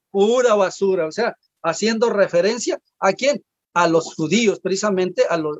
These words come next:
eh, eh, a los leg-, eh, legalistas que as-, estorbaban a la iglesia de Cristo. Y, y poniéndolo nosotros en nuestro contexto, su-, también sucede eso. Claro, si sucedió en el Antiguo Testamento,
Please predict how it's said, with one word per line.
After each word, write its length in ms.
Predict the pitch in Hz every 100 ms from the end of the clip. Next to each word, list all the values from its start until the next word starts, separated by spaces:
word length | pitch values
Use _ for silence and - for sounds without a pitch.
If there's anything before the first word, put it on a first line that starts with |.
| 151
eh, 260 | 143 135 - _ _ _
eh, 160 | 143
a 140 | 139 151
los 240 | 151 147
leg-, 400 | 208 170 165 156
eh, 300 | 151 139 131 - _
legalistas 920 | 170 185 156 135 240 - - 139 - -
que 140 | 196
as-, 160 | 175 -
estorbaban 840 | 185 165 - 156 139 214 277 262 262 _ _
a 120 | 160
la 140 | 160 147
iglesia 420 | 156 202 202 196
de 120 | 165
Cristo. 340 | 220 320 -
Y, 180 | 180 175 - _
y 80 | 208
poniéndolo 540 | 175 214 233 254 254 247
nosotros 500 | 220 240 254 240 214
en 100 | 208
nuestro 280 | 196 208 202
contexto, 560 | 208 185 494 - 339 - _ _
su-, 240 | - 208 - 214
también 320 | 285 269 392
sucede 460 | 381 - 359 494
eso. 240 | 508 415 311
Claro, 420 | - 262 392 220
si 140 | 214
sucedió 600 | 196 170 190 180 233 285 - _
en 160 | 180 185
el 140 | 180
Antiguo 400 | 180 - 247 247
Testamento, 680 | 226 208 190 196 220 330